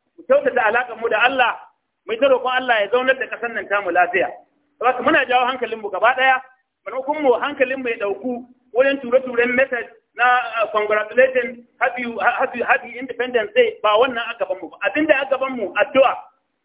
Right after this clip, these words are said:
Ƙasar nan tana buƙatar addu'a, kada mu manta da wannan. Shekara sittin da biyu da ƙasar nan ta yi, inda lahiya lau take da yanzu ci gaban mu ya wuce haka.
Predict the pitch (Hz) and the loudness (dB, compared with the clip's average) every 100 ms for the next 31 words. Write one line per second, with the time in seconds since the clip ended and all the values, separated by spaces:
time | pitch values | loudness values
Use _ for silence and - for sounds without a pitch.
0 | _ - 302 311 269 262 277 240 247 269 | _ 0 0 0 0 0 0 0 0 0
1 | 247 208 262 247 208 302 262 254 269 233 | 0 -2 0 0 2 -2 -2 -6 -2 -2
2 | 214 254 269 190 - _ _ _ _ _ | 0 -2 -2 -4 -10 _ _ _ _ _
3 | _ _ _ - 285 277 254 240 294 285 | _ _ _ -4 0 0 -2 0 4 6
4 | 254 254 220 226 254 240 190 208 208 208 | 6 2 -4 -2 0 0 2 2 0 -2
5 | 208 302 269 220 233 233 233 208 214 226 | -2 0 2 2 0 2 2 0 -4 -6
6 | 190 180 196 202 - 277 202 220 190 190 | -2 0 0 0 -6 -2 -2 2 2 2
7 | 190 170 - - | 2 -4 -12 -14